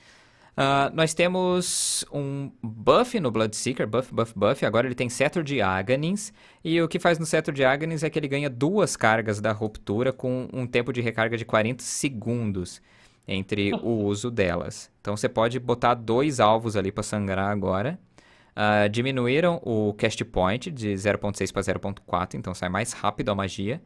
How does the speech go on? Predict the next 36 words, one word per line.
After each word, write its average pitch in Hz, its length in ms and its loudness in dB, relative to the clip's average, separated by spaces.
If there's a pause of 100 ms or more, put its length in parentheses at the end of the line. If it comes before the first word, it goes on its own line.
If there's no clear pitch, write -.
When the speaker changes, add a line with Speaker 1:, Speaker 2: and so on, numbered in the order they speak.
(280)
Speaker 1:
E 123 80 0
ele 143 140 4
ganha 127 240 2
mais 151 220 0
força 131 440 0
agora, 90 300 -2
dois 110 200 -2
ponto 127 220 -6
quatro 110 240 0
de 120 120 -4
força 101 440 -4
por 120 280 -4
nível. 98 640 -8 (1040)
Speaker 2:
É, 139 320 4
e 139 280 0
isso 139 180 -2
é 165 80 2
excelente, 170 720 2
né? 127 120 -2 (840)
O 151 60 -6
cast 147 440 0
point 143 520 2
ali 135 260 -2
da 131 220 4
ult, 165 480 0
sempre 190 640 2
você 131 260 -2
vê 135 120 0
aquele 131 440 -2 (360)
Bloodseeker 165 500 2
morrendo 160 720 6
com 147 140 0
as 143 240 2
mãozinhas 143 500 -2
pra 151 220 -2
cima. 120 480 -8